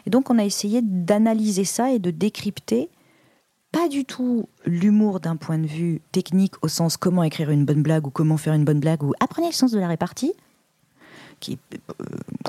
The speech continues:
je, ça, je sais pas faire. En revanche, analyser les conditions préalables nécessaires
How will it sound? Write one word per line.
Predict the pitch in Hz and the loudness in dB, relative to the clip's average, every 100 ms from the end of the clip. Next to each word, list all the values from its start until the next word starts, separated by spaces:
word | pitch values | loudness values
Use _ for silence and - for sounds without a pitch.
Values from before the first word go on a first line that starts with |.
| - _ - | -14 _ -16
je, | - - _ - - | -16 -18 _ -20 -12
ça, | 151 | -10
je | 131 | -10
sais | - | -12
pas | 165 | -8
faire. | - 330 - - - - - - | -4 -4 -4 -10 -10 -10 -10 -4
En | 160 | 0
revanche, | 160 147 220 311 - - _ _ _ _ _ _ - | 0 2 0 0 -6 -16 _ _ _ _ _ _ 0
analyser | 214 226 226 214 208 202 202 185 _ - | 2 4 2 2 0 0 -2 -4 _ -6
les | 165 175 | -2 -2
conditions | - 262 262 233 - - 226 220 - _ _ _ _ _ _ _ _ - | 2 2 2 -2 -8 -4 -2 -2 -4 _ _ _ _ _ _ _ _ -8
préalables | 190 214 202 196 190 175 156 - _ _ - | -2 0 0 -2 -4 -6 -8 -12 _ _ 0
nécessaires | 180 196 - 190 - 190 | 2 2 0 -4 -2 -4